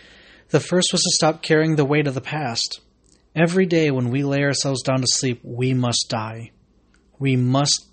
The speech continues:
let the past die. I'm not saying to pretend it didn't happen. Keep the lessons and the experiences.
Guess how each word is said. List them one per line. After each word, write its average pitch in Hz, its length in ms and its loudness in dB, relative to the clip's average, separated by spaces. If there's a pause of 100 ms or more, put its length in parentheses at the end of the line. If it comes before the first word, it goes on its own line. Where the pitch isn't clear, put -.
let 135 320 -6
the 131 80 -6
past 117 440 -6
die. 107 460 -6 (720)
I'm 139 80 2
not 165 160 4
saying 185 160 0
to 180 60 -6
pretend 160 400 -2
it 156 100 -2
didn't 143 220 -4
happen. 117 580 -8 (460)
Keep 151 260 -2
the 185 80 -2
lessons 156 380 0
and 147 120 2
the 147 60 2
experiences. 120 1120 -2